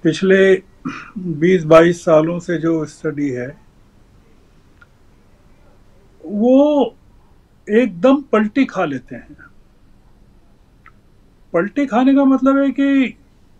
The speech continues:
जैसे वो, अ, अमित शाह ने कहा था कि, अ, दरवाजे बंद हो गए नीतीश कुमार के लिए और चंद्रा बाबू के लिए, और आपने देखा कि कैसे दरवाजे खोल दिए।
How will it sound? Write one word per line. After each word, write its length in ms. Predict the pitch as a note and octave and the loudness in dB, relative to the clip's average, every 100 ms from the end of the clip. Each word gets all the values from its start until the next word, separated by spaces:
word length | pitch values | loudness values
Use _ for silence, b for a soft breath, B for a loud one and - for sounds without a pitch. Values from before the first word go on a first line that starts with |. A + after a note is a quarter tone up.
| _ | _
जैसे 320 | G#3+ A#3 C4 B3+ | -6 -4 0 -2
वो, 160 | A#3+ A3 - _ _ _ _ _ _ _ _ _ _ _ F3+ | -2 -6 -12 _ _ _ _ _ _ _ _ _ _ _ -16
अ, 500 | G3 F#3+ F3+ F3+ - | -6 -4 -4 -8 -6
अमित 220 | F#3 A#3 | -2 -2
शाह 220 | A3+ A#3 | 0 2
ने 160 | A#3 A#3+ | 2 2
कहा 240 | A#3 G#3 | 2 2
था 200 | A3+ A#3 | 2 -2
कि, 460 | A3+ A#3 A#3 A3+ G3 _ _ _ _ _ _ _ _ - | -4 -6 -6 -6 -12 _ _ _ _ _ _ _ _ -12
अ, 40 | F3 E3+ D#3 C#3+ - _ | -8 -6 -6 -8 -14 _
दरवाजे 520 | D#3+ F#3 G3+ A3 G#3+ A3 | -2 0 2 0 0 -4
बंद 320 | F#3 A3+ G#3 | -2 -4 -4
हो 140 | F3 | -6
गए 200 | F#3+ G3+ | -6 -8
नीतीश 380 | F#3 E3+ F#3+ F3+ | -8 -10 -10 -10
कुमार 380 | - E3 E3 E3+ | -10 -4 -2 -2
के 160 | E3+ | -6
लिए 420 | D#3+ F3 F3+ F3+ F3 | -6 -4 -2 -2 -4
और 180 | E3+ | -6
चंद्रा 400 | E3 D#3 D3+ F3 | -6 -6 -4 -2
बाबू 320 | D#3+ C#3+ C#3 C#3 | 0 0 0 -8
के 160 | - | -12
लिए, 220 | A#2+ A2+ - _ _ _ _ _ _ _ _ _ _ _ _ _ _ _ _ _ _ - | -12 -14 -20 _ _ _ _ _ _ _ _ _ _ _ _ _ _ _ _ _ _ -4
और 120 | G3 | 0
आपने 280 | G#3 A3+ A3 | 0 0 2
देखा 300 | A3+ A3+ A#3+ | 2 2 -2
कि 120 | A#3 | 0
कैसे 280 | A3+ G#3+ A#3 | 0 0 0
दरवाजे 480 | F#3+ F#3+ G#3 G#3 A3 | 0 0 0 0 -2
खोल 380 | - G3 F3 | 0 -2 -2
दिए। 200 | C3+ A2+ | -6 -12